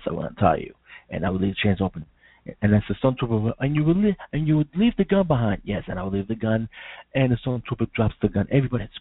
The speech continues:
cracking up in the audience. And of course, that was Daniel Craig, James Bond. Um, okay, my f-, other favorite little scene. Uh,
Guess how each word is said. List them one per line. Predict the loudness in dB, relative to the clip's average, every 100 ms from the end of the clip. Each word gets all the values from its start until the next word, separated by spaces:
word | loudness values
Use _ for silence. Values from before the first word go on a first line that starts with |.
| -10 -4
cracking | -4 -4 -4
up | -4 -2
in |
the | -2
audience. | 0 -2 -4 -10 -18 -18 -2
And | -2
of | 2
course, | 2 4
that |
was | 2 2 -4 -20 _
Daniel | 2 2 0
Craig, | 2 2 2 -8 _ _ _ _ _ -2
James | -2 -2 0
Bond. | 0 0 -6 _ -20 -18 -8
Um, | -2 2 2 2 -4 -10 _ _ _ _ _ -6
okay, | -4 0 0 0 -10
my | 0 2
f-, | 2 -4 -4
other | -2 0
favorite | 0 0 0
little | -4 -2
scene. | -4 -4 -8 _ _ _ _ _ _ _ _ -20 _ _ 0
Uh, | 4 6 4